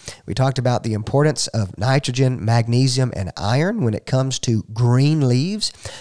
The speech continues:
So if there are plants that are turning quite yellow, those three things is a good cocktail.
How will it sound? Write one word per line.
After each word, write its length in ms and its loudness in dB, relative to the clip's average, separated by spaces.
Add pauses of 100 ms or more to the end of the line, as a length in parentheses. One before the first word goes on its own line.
So 180 0
if 120 -2
there 180 2
are 140 0
plants 480 -2
that 140 -2
are 140 -4 (200)
turning 300 -2
quite 340 -4
yellow, 600 -2 (360)
those 360 2
three 260 0
things 440 0
is 120 -2
a 80 2
good 300 -2
cocktail. 800 -2